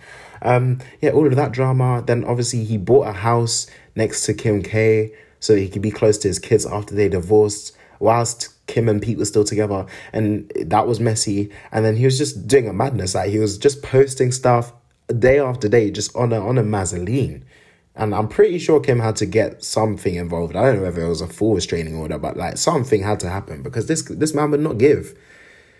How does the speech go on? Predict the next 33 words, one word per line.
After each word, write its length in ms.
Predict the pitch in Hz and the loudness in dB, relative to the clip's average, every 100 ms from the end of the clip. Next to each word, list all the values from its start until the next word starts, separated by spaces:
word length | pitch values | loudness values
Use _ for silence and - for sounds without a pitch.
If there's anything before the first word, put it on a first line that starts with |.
| _ | _
And 80 | - | 0
then 120 | 127 | 2
he 40 | 123 | 4
started 240 | 131 110 | 2 0
posting 320 | 117 113 117 | 2 2 0
personal 360 | 92 113 120 117 | 0 0 0 -2
stuff 200 | - 113 | -4 -6
about 300 | 110 110 101 | -2 -2 -4
Kim 320 | - 113 113 | -4 -2 0
and 160 | 98 90 | -2 -2
their, 240 | 98 107 | 0 0
their 420 | 101 104 101 101 - - - _ | 2 2 2 0 -6 -20 -20 _
life 280 | - 101 101 | 0 2 2
when 140 | 95 98 | 0 2
they 60 | |
were 80 | 107 | 2
together 540 | - 95 104 98 101 - _ - - | 2 0 0 -2 -4 -12 _ -18 -6
on 180 | 107 98 | -2 -2
the, 80 | 87 | -2
on 160 | 101 | -2
his 180 | 98 98 | -2 -2
stories 440 | 104 98 95 95 | 2 2 2 -2
and 140 | 95 95 | -4 -4
that. 160 | 92 - - _ _ _ _ - | -4 -8 -18 _ _ _ _ -6
And 160 | 127 | -2
I 40 | 151 | 0
was 80 | |
just 140 | 135 127 | 0 0
like, 140 | 110 | 0
"This 160 | 123 127 | 0 0
guy 220 | 127 117 | 0 0
is 180 | 104 - | -2 -2
unhinged." 920 | 113 120 120 117 104 127 101 69 - | -2 0 0 0 0 0 0 -4 -16